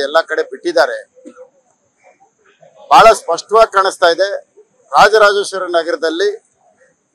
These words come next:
ಗೊಂದಲ ಗಲಾಟೆಗಳು ಪ್ರತಿದಿನ ಇದೆ. ಇದಿನ್ನೂ ಬಹಳಷ್ಟು ವಿಕೋಪಕ್ಕೆ ಹೋಗುತ್ತೆ, ಇದು ಇಷ್ಟಕ್ಕೆ ನಿಲ್ಲಲ್ಲ.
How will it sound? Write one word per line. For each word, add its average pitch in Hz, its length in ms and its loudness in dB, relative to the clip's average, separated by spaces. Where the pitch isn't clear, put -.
ಗೊಂದಲ 190 420 2
ಗಲಾಟೆಗಳು 180 540 0
ಪ್ರತಿದಿನ 208 440 -6
ಇದೆ. 131 160 -8
ಇದಿನ್ನೂ 240 320 -8
ಬಹಳಷ್ಟು 196 340 4
ವಿಕೋಪಕ್ಕೆ 226 480 0
ಹೋಗುತ್ತೆ, 156 360 -4
ಇದು 147 200 -14
ಇಷ್ಟಕ್ಕೆ 208 300 -4
ನಿಲ್ಲಲ್ಲ. 151 280 -4